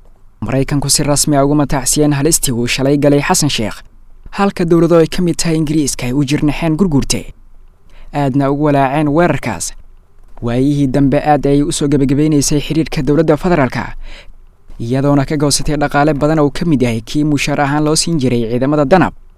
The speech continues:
Sidoo kale, Maraykanka ayaa toddobaad ka hor quus ka muujiyey xaaladda dowladda federaalka iyo dardarta ay la soo baxday xarakada mujaahidiinta Al-Shabaab, isagoona sheegay inay khatarta sii kordhi karto.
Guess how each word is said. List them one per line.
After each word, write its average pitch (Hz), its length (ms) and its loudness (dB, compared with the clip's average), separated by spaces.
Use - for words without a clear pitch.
Sidoo 123 300 -2
kale, 135 200 0
Maraykanka 143 540 0
ayaa 139 200 2
toddobaad 147 440 0
ka 165 100 -2
hor 151 200 0
quus 156 260 0
ka 165 100 -2
muujiyey 123 440 2
xaaladda 135 420 0
dowladda 139 340 2
federaalka 151 500 0
iyo 147 120 2
dardarta 156 440 -2
ay 143 80 0
la 156 80 0
soo 143 140 -2
baxday 120 300 -4
xarakada 143 460 -4
mujaahidiinta 143 640 0
Al-Shabaab, 143 420 0
isagoona 175 480 2
sheegay 160 360 0
inay 160 160 2
khatarta - 420 -6
sii - 180 0
kordhi 175 260 -2
karto. - 420 -6